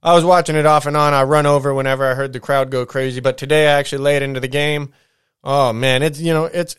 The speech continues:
it's really hard watching these games. Like, oh, we kinda suck. But with that being said, before I get into yesterday's game, I wanted to start with Devin Funchess. What if, I, I just wanted to run a what if real quick, just to try to recover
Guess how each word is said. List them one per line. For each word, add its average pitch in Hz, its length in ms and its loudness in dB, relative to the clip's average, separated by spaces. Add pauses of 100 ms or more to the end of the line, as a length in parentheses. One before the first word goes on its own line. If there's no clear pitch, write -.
(100)
it's 160 180 -4
really 160 220 0
hard 120 300 0
watching 113 380 -6
these 101 180 -10
games. 107 560 -10
Like, 101 320 -14 (1500)
oh, 139 320 -6
we 147 80 0
kinda 190 240 -2
suck. 143 420 -2 (120)
But 160 320 2 (320)
with 254 180 4
that 196 180 4
being 170 200 2
said, 139 260 2
before 214 280 4
I 196 100 6
get 180 160 2
into 156 320 0 (180)
yesterday's 151 500 -2
game, 113 400 -4
I 147 200 2
wanted 196 380 2
to 165 120 -6
start 170 400 0
with 139 300 -4 (520)
Devin 175 320 2
Funchess. - 460 -8 (440)
What 196 400 2
if, 156 320 -2
I, 135 220 0
I 151 40 0
just 151 160 -8
wanted 175 140 2
to 165 60 0
run 165 160 2
a 156 40 -2
what 160 240 2
if 151 220 0
real 151 200 0
quick, 143 300 -6
just 165 240 0
to 170 80 -8
try 165 220 2
to 160 80 -2
recover 160 640 -2